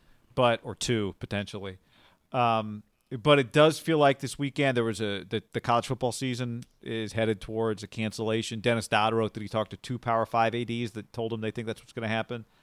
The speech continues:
I saw some updated betting odds that people think that's what's gonna happen. There was a report, uh, Sunday, Saturday or Sunday,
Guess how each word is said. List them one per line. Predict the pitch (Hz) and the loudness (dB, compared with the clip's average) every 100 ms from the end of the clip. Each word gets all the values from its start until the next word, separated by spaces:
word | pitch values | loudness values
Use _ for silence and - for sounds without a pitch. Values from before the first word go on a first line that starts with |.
| _ _ - | _ _ -6
I | 117 | 2
saw | 135 | 2
some | 117 113 | 2 -4
updated | 110 123 113 92 | -2 -2 -2 -2
betting | 110 110 117 | -2 0 0
odds | 117 117 117 107 | 2 2 0 -4
that | 113 - _ _ _ - 135 _ _ _ _ | -8 -8 _ _ _ -18 -18 _ _ _ _
people | - 127 | -2 -2
think | 120 117 | 0 -4
that's | - | -6
what's | 123 | -8
gonna | 131 117 | -4 0
happen. | 117 117 117 110 _ _ _ _ - | 0 -2 -8 -12 _ _ _ _ -8
There | 113 | -6
was | 107 | -2
a | |
report, | 113 - - 131 123 - _ _ _ _ _ - _ _ - | -4 -4 -2 2 2 0 _ _ _ _ _ -20 _ _ -2
uh, | 185 170 | -2 0
Sunday, | - - - 139 135 123 127 127 113 | -4 -6 2 2 4 4 6 4 0
Saturday | 135 151 139 | -2 0 -2
or | 104 | -4
Sunday, | - 113 104 95 98 | -6 -4 -4 -4 -6